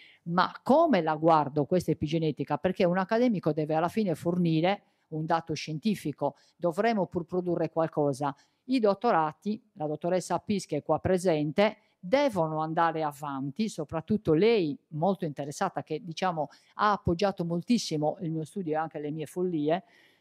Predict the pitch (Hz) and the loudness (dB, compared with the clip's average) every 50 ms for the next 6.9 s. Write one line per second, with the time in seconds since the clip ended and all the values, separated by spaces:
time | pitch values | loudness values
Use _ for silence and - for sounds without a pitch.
0 | _ _ - 320 294 - - - _ 269 269 285 285 262 277 302 330 311 - - | _ _ 0 2 2 0 -2 -6 _ 4 6 6 8 8 6 6 4 4 2 2
1 | 185 170 175 - - _ _ _ _ _ _ _ _ _ _ _ _ _ _ _ | 2 2 2 0 -6 _ _ _ _ _ _ _ _ _ _ _ _ _ _ _
2 | _ _ _ _ - - 247 269 269 262 226 180 185 196 190 - 180 - - - | _ _ _ _ 0 2 4 4 6 4 4 4 2 2 2 0 -4 -2 -2 -2
3 | 160 170 190 196 170 151 147 147 143 127 - _ _ _ - 202 208 220 - 320 | 0 2 2 2 2 2 0 -2 -4 -6 -8 _ _ _ -6 -2 -2 -2 -2 -2
4 | 311 - 240 214 214 208 190 - 220 196 - 226 226 214 196 147 - 151 147 147 | 0 2 2 2 2 0 -2 -2 -2 -2 0 -2 -2 0 -2 -2 -2 -2 -4 -2
5 | - 190 190 196 185 - 202 - - 156 147 147 170 - 175 170 180 196 196 190 | -2 0 0 0 0 -2 -2 -2 -2 -2 -2 -2 -4 -4 -6 -6 -4 -4 -4 -2
6 | 180 180 175 180 175 180 185 202 220 226 220 185 165 151 - 180 190 214 | -2 0 2 2 2 2 2 2 2 2 2 0 -2 -2 0 -2 -2 -2